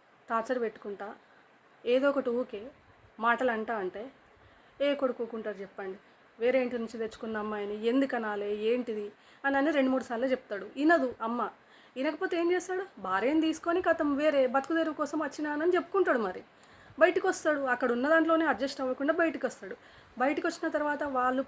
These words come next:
పడరాని పాటలు పడతారు. కానీ పెళ్ళైనాక పోయింది, తీసుకొని పోయింది ఆమె. పెళ్ళైనాక వచ్చి నువ్వు మంచిగా ఉంటే ఆమె పట్టుకొని వచ్చిందా ఏమన్నా? ఆ? మీ అందరి సమక్షంలోనే కదా పెళ్లి చేసుకున్నది.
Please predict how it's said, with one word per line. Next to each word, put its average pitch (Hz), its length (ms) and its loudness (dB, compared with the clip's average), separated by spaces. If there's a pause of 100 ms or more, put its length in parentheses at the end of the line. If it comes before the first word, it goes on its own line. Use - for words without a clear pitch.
పడరాని 240 380 2
పాటలు 233 360 -2
పడతారు. 202 340 -4 (640)
కానీ 269 360 0 (640)
పెళ్ళైనాక 208 460 2
పోయింది, 285 400 2 (200)
తీసుకొని 269 380 0
పోయింది 311 300 4
ఆమె. 214 200 4
పెళ్ళైనాక 226 520 -2
వచ్చి 214 300 -6 (460)
నువ్వు 269 80 2
మంచిగా 285 360 2
ఉంటే 277 180 2
ఆమె 240 280 4
పట్టుకొని 254 400 0
వచ్చిందా 240 360 -2
ఏమన్నా? 190 500 -4 (720)
ఆ? 339 140 -4 (380)
మీ 214 120 -4
అందరి 247 260 2
సమక్షంలోనే 311 640 0
కదా 208 160 2
పెళ్లి 233 260 -4
చేసుకున్నది. 226 560 -4